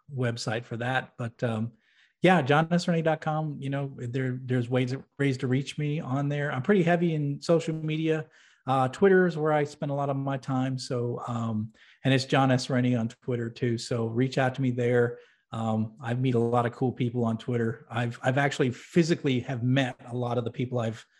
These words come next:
I think are cool on Twitter. I physically have gone out and have,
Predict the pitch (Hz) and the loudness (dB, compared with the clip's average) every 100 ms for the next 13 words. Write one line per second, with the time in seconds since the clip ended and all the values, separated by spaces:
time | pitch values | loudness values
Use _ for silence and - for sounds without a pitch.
0 | _ - 123 123 120 113 107 - 139 127 | _ 0 0 2 0 0 -10 -2 2 4
1 | 127 110 117 - 135 143 117 123 127 131 | 2 0 -4 -2 2 2 2 -4 -2 -4
2 | 127 123 113 113 117 120 117 127 117 123 | -2 -2 -4 -2 0 2 0 -4 -8 -6
3 | 127 117 | -4 -4